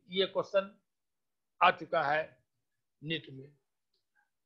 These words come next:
तो कहता है कि genetically modified crop या transgenic plant वो plant है जिसमें एक या एक से बा-, से ज्यादा बाहरी जीन है। Suppose कीजिए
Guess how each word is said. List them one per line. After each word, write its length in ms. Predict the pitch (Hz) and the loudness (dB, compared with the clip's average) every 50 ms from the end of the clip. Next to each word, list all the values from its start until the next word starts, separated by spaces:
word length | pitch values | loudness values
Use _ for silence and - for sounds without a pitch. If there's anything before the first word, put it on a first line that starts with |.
| _ _ _ | _ _ _
तो 80 | 202 190 | -8 2
कहता 360 | - 214 214 220 220 285 269 | 6 8 8 8 10 10 10
है 80 | 262 - | 10 10
कि 100 | 247 240 | 6 6
genetically 680 | 185 226 233 240 247 240 254 254 - 269 269 269 285 277 | 6 6 8 8 6 4 2 2 4 6 6 6 4 4
modified 720 | 254 240 240 233 240 240 - - 220 233 254 254 - - | 6 6 6 6 6 2 6 8 10 10 10 8 6 6
crop 280 | 247 247 247 247 247 - | 8 10 10 10 8 8
या 100 | 240 233 | 6 6
transgenic 760 | 226 226 - 233 220 226 220 190 226 226 226 233 254 247 - - | 6 8 8 10 10 10 8 6 4 2 4 2 -2 -2 2 6
plant 300 | 233 220 220 240 247 240 | 8 10 10 10 8 6
वो 220 | 196 190 226 294 311 | 4 10 12 12 12
plant 420 | 311 - 247 226 226 226 226 226 | 12 10 10 10 10 10 8 6
है 120 | 220 214 196 | 2 0 -2
जिसमें 300 | 214 202 - 226 233 226 | -6 -10 -4 -2 0 0
एक 400 | 214 - 233 269 285 285 285 262 | 0 4 6 6 6 8 8 8
या 120 | 247 233 | 6 6
एक 300 | 226 - 233 247 247 - | 6 6 2 2 2 0
से 360 | - 240 233 220 170 - - _ | 0 0 0 0 0 -4 -12 _
बा-, 460 | - - 196 202 196 - - _ _ - | 2 6 6 6 6 2 -4 _ _ -6
से 140 | 196 180 | -4 4
ज्यादा 580 | 156 220 208 214 220 262 262 254 - 160 - - _ - | 8 8 10 10 10 10 8 8 8 4 -4 -20 _ 8
बाहरी 400 | 226 226 190 185 240 269 277 262 | 10 10 12 10 8 6 2 -2
जीन 340 | - - 214 220 208 185 | -6 -8 -8 -8 -6 -4
है। 360 | - 165 165 156 139 - - _ _ _ _ _ _ _ _ _ _ _ _ _ _ _ - _ _ _ | 2 4 4 4 2 0 -8 _ _ _ _ _ _ _ _ _ _ _ _ _ _ _ -20 _ _ _
Suppose 440 | - 262 269 269 320 311 285 302 - | 6 6 8 12 12 12 12 12 8
कीजिए 460 | - 196 170 147 160 175 196 220 | 2 -4 -4 -2 0 0 0 0